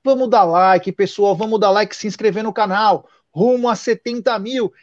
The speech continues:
E se inscrevam também no Ardor da Partida, tem o link deles aqui, ó. É só clicar, se inscrever, é um segundo.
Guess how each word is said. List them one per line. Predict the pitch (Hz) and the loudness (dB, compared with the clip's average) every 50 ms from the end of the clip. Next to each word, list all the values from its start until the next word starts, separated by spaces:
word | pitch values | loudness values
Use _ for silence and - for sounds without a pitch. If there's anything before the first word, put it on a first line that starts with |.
| _ _ | _ _
E | 254 254 233 | -10 -10 -8
se | - 269 | -8 -10
inscrevam | 220 - - 262 262 247 226 247 214 | -12 -10 -6 -4 -2 -2 -2 -2 -2
também | 247 233 226 240 240 | -2 -2 -2 -4 -4
no | 240 240 | -4 -4
Ardor | 226 196 202 240 233 | -2 0 0 0 0
da | 220 233 | 0 -2
Partida, | 233 240 226 180 - - 247 240 226 214 | -2 -2 -4 -4 -4 -6 -4 -2 -2 -2
tem | - 262 262 | -2 -2 -2
o | 262 247 | -2 -2
link | 220 208 247 269 254 226 226 | -2 -2 -2 -4 -4 -4 0
deles | 196 233 233 220 180 202 | 0 0 0 0 0 -2
aqui, | 190 180 - - 240 240 | -2 -2 -4 -4 -2 0
ó. | 220 180 - - _ _ _ | 0 0 -2 -6 _ _ _
É | - 220 | -8 -8
só | 208 - - 262 | -4 -2 -2 -2
clicar, | 262 - 240 220 185 - 247 226 | -2 -2 -8 -10 -6 -6 -6 -6
se | - - | -6 -10
inscrever, | 214 - - 233 214 202 233 254 269 - | -14 -10 -6 -6 -4 -2 -2 -4 -2 0
é | - 269 262 | 2 2 2
um | 262 277 311 302 | 2 -2 -6 -12
segundo. | - - - 330 285 208 160 185 254 294 302 254 185 151 139 | -14 -8 -6 -4 -4 -4 -4 -2 -2 -2 -2 -4 -6 -10 -12